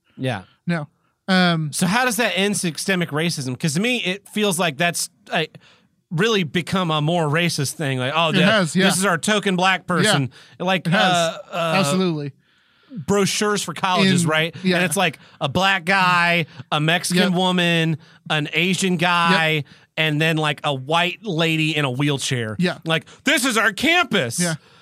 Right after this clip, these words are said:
Speaker 1: Like,
Speaker 2: <laughs>
Speaker 1: "What?" And then you go and it's, like, thirty-five percent Asian people.
Speaker 2: Uh-huh.
Speaker 1: 'Cause that's, there's a,
Speaker 2: Or
Speaker 1: a lot of Asian people on, on
Speaker 2: There's
Speaker 1: college campuses.
Speaker 2: fifteen percent,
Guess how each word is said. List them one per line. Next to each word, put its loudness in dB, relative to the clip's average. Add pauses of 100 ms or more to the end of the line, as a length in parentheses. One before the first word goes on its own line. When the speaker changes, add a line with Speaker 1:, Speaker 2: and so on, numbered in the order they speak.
(460)
Speaker 1:
Like, 0
Speaker 2:
<laughs> -2
Speaker 1:
"What?" 0 (1200)
And 0
then 2
you 2
go 2
and 0
it's, -6
like, -4 (560)
thirty-five 0
percent -2
Asian 0
people. -2
Speaker 2:
Uh-huh. 0 (1300)
Speaker 1:
'Cause -4
that's, -4 (380)
there's -2
a, 0
Speaker 2:
Or 2
Speaker 1:
a -4
lot 0
of -4
Asian -2
people -2
on, -4 (260)
on -8
Speaker 2:
There's -12
Speaker 1:
college -2
campuses. -6
Speaker 2:
fifteen -2
percent, -4